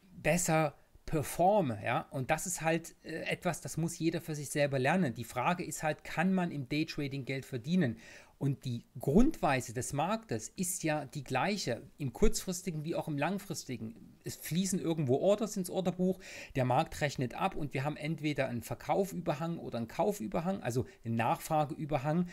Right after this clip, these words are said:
dann steigen die Preise, wir haben einen Angebotsüberhang, dann fallen die Preise. Und das ist das Gleiche, ob man es nun im kurzfristigen Bereich macht oder im längerfristigen Bereich. Da gibt's keine Unterschiede, ja.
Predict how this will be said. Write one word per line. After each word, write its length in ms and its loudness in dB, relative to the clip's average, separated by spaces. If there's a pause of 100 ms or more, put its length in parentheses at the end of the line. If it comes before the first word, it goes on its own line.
(260)
dann 160 2
steigen 460 4
die 100 2
Preise, 640 0
wir 160 -2
haben 160 -2
einen 120 -2
Angebotsüberhang, 1000 -2
dann 140 -4
fallen 380 2
die 80 0
Preise. 480 2
Und 220 -10
das 260 0
ist 260 -4
das 160 0
Gleiche, 400 2
ob 100 -8
man 120 -2
es 120 -8
nun 100 -2
im 100 -2
kurzfristigen 640 2
Bereich 380 0
macht 180 -6 (320)
oder 200 2
im 120 0
längerfristigen 640 -2
Bereich. 220 0
Da 80 0
gibt's 300 -2
keine 280 4
Unterschiede, 560 0
ja. 240 0